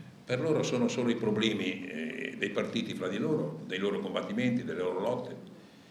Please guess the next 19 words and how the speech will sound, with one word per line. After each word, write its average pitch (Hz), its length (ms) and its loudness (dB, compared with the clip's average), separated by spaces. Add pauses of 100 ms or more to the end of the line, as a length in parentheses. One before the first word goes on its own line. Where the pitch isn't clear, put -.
(840)
ma 127 260 4
i 123 80 2
problemi 131 400 4
della 123 160 6
gente 131 260 4
vera 147 160 4
non 104 140 4
li 95 60 -2
conoscono. - 440 -2
E 110 80 2
mi 196 80 2
hanno 196 120 4
fatto 160 200 4
fare 110 220 4
questa 95 180 -2
trasmissione, - 640 -2 (320)
che 87 80 -8
è - 60 -6
cominciata 85 840 0